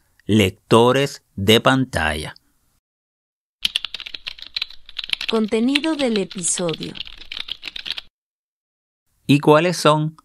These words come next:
Speaker 1: los diferentes escenarios que nosotros como personas ciegas nos podemos encontrar cuando estemos navegando información digital con nuestros lectores de pantalla?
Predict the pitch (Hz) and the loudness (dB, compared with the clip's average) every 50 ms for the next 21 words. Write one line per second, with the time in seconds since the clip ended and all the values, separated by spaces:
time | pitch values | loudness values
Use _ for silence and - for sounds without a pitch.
0 | _ _ _ _ - 104 113 123 127 120 117 135 131 - 131 123 120 117 127 131 | _ _ _ _ -2 2 4 4 4 4 2 0 2 4 4 4 4 4 2 0
1 | - 156 165 170 156 - - 139 127 120 117 117 123 120 110 92 90 - _ _ | 0 2 2 2 0 0 2 2 4 4 4 4 2 2 0 0 -2 -6 _ _
2 | _ _ _ _ _ _ _ - - 110 110 110 110 - - 120 127 135 139 151 | _ _ _ _ _ _ _ 0 2 2 4 2 2 2 4 4 4 4 4 2
3 | 151 143 143 - _ - - 104 98 101 98 - 92 98 - - 104 110 120 127 | 0 0 0 -4 _ 0 2 2 2 2 0 0 0 0 0 2 2 2 2 2
4 | 123 - - 120 123 123 123 120 101 90 90 - - 120 123 131 131 - - 135 | 2 2 2 4 4 6 4 4 2 0 -2 -2 2 4 4 4 4 4 4 6
5 | 131 127 131 143 156 165 165 160 151 135 131 123 - 113 107 104 101 101 101 - | 6 6 4 2 2 2 2 2 2 2 0 2 4 4 4 4 2 0 0 2
6 | 101 101 98 101 98 95 - _ - - 120 113 110 107 107 104 107 - - 110 | 2 4 4 2 2 -2 -6 _ 2 4 4 4 4 4 2 2 0 2 2 2
7 | 113 123 131 135 127 117 117 110 104 104 104 101 104 123 147 143 123 107 104 - | 4 4 2 2 2 2 2 4 2 2 2 2 2 2 2 2 2 0 2 2
8 | 107 101 101 98 101 101 - - 113 104 107 110 113 110 120 117 113 107 104 - | 2 2 2 2 2 0 2 2 2 4 4 4 4 4 4 4 2 0 0 2
9 | - 104 110 110 - - 113 107 107 107 107 - 107 107 113 101 101 101 - - | 4 4 4 4 2 2 4 4 2 2 0 2 2 2 2 2 0 0 0 2
10 | 110 104 110 113 117 123 127 - 143 143 139 143 107 95 90 82 71 64 - - | 2 4 4 4 2 2 2 2 2 0 2 2 0 0 0 0 -6 -8 -12 -16
11 | - | -20